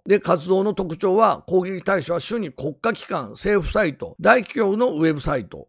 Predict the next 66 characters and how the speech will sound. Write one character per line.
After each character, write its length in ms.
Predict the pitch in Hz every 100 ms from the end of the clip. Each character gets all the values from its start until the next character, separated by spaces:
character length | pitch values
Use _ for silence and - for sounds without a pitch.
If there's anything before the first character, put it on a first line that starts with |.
| _
え 120 | - 160
ー、 40 |
分 160 | 170 156
散 160 | 185
型 220 | 175 180
サ 180 | 165 143
ー 40 | 110
ビ 100 | 101
ス 240 | - 101 - 185
を 260 | 190 - _ -
拒 140 | 202
否、 260 | 139 151 - -
サ 240 | 165 180
ー 40 |
ビ 100 | 170
ス 100 | 147
拒 160 | - 190
否 160 | 139 175
の 260 | 202 - _ -
デ 120 | 208
ィ 180 | 269 285
ー 40 |
ド 140 | 294
ス 220 | - - _
っ 40 |
て 100 | -
い 60 | 120
う 40 |
や 120 | 135 127
つ 100 | 113
が 80 |
あ 40 | 123
る 80 | 98
ん 20 |
だ 80 | 87
っ 20 |
て、 320 | - 175 - _
の 140 | 208 226
攻 240 | - 180
撃 240 | 170 160 220
や 80 | 185
ウ 60 |
ェ 100 | 165
ブ 100 | 160
サ 140 | 160 160
イ 80 |
ト 100 | 123
の 80 | 185
改 220 | 143 143
ざ 120 | 127 135
ん、 60 |
不 80 | -
正 140 | 131
ア 80 | 127
ク 80 | -
セ 100 | 113
ス 100 | -
な 120 | 120
ど 100 | 175
を 60 | 127
行 100 | 98
っ 100 | 90
て 140 | -
い 40 | 80
る 60 |
と。 120 | -